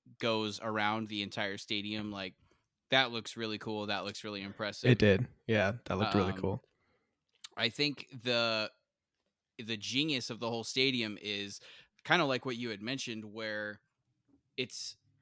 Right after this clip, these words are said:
Speaker 1: it's a stadium that has a roof on it, but the way that they built it, the roof doesn't really feel like a roof because it's transparent, light comes through it.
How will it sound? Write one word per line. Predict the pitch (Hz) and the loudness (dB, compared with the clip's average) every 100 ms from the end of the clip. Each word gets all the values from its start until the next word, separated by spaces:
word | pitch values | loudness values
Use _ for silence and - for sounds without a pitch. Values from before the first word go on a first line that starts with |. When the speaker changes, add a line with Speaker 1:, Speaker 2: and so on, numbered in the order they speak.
| _ | _
Speaker 1:
it's | 131 - | -6 -4
a | 120 | -4
stadium | - - 240 214 165 147 | -2 2 2 4 2 0
that | 131 | 0
has | 147 147 120 | 2 2 0
a | |
roof | 107 156 196 - | 0 0 0 2
on | 120 113 | 4 4
it, | 113 - | 0 -2
but | 127 | -4
the | 117 | 0
way | 120 175 | 4 4
that | 180 156 | 2 0
they | 120 104 151 | 0 0 0
built | 165 170 123 | 0 0 -4
it, | 95 107 | -4 -6
the | 113 | -8
roof | 120 190 202 - | -4 -4 -4 -2
doesn't | 160 147 | -2 -2
really | 143 139 113 | -2 -2 -2
feel | - 165 | -2 0
like | 135 113 | 0 -2
a | |
roof | 101 117 143 - | -6 -2 -2 -4
because | 131 - 113 95 - _ _ _ _ | -8 -4 -4 -6 -12 _ _ _ _
it's | 123 - - - _ | -4 -2 -4 -8 _
transparent, | - 160 139 - - 170 170 156 147 123 | -4 0 0 -2 -6 0 2 2 0 0
light | 139 151 | 0 0
comes | - 143 - | -2 -6 -6
through | - 143 135 131 | -4 -2 0 0
it. | 123 | -2